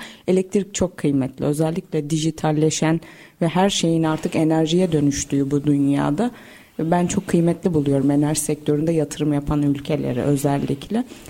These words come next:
Çünkü biliyorsunuz artık hayatımız çok hızlı değişiyor. İşte elektrikli araçların hayatımıza girişi, kendine yetebilen evler, işte neredeyse nesep'ti zannediyorum, yanlış bir şey söylemek de istemem ama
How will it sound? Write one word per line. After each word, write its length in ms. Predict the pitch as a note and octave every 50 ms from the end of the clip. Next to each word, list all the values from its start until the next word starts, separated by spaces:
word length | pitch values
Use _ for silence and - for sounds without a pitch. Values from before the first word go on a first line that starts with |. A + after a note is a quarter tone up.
| -
Çünkü 260 | - - G#3+ G3 G3 F#3
biliyorsunuz 520 | F#3 F3 G3+ F#3 - - D3+ C#3+ C#3 C#3+
artık 300 | D3+ D#3 D3+ - - -
hayatımız 460 | E3+ E3 D#3+ D#3+ D#3+ - F3 E3+ -
çok 200 | - F3 F3 -
hızlı 320 | D#3+ D3 D3 D3+ D3+ D3 -
değişiyor. 480 | A#2+ A#2+ B2+ B2+ - - B2+ G#2 D2 - - - - -
İşte 140 | - - F3+
elektrikli 580 | - D3+ D#3 D3+ - - D#3 D#3 D3+ D3+ D3
araçların 500 | D3 C#3 C#3 C#3+ C#3 - - D3 C#3+ C#3+
hayatımıza 640 | D3 C#3+ C#3 C#3 C#3 C#3 C#3 - - C#3+ C#3 C#3+ C#3+
girişi, 540 | C3+ C#3+ C#3+ C#3 C#3+ C#3+ C#3+ - - B2+ - - - - - - -
kendine 440 | - F#3 F3 D#3+ D#3 D#3 D#3 D#3 D#3
yetebilen 640 | D#3 D#3 D3+ - D#3+ D3 C#3+ D3 D3 D3 C#3+ C#3+ C#3+ C#3+ -
evler, 560 | D3 D3 C#3+ C#3 C#3 C#3+ C3+ C#3 C#3+ - - - -
işte 360 | E3+ D#3 - - - - - - -
neredeyse 760 | E3 E3+ E3+ E3+ E3 D#3 E3 D#3 D3+ - - D#3+ D#3 D#3+ - - - - - _ -
nesep'ti 540 | E3+ E3+ E3 - - E3 - - - - C#3+
zannediyorum, 680 | C3+ D3 D3 C#3+ C#3+ C#3+ C#3+ C#3 C#3 C#3+ C#3+ C#3 C#3+
yanlış 340 | D3 C#3+ C#3+ D3 C#3+ - -
bir 40 | -
şey 160 | - E3+ D#3+
söylemek 500 | D#3+ - E3 D#3 D3+ D#3 D#3+ D#3+ D#3+ -
de 60 | - D3+
istemem 480 | D3+ - - D3 D3+ D#3 D#3 D#3 F#3
ama 320 | A#3 C#4 A3+ F#3 E3 D#3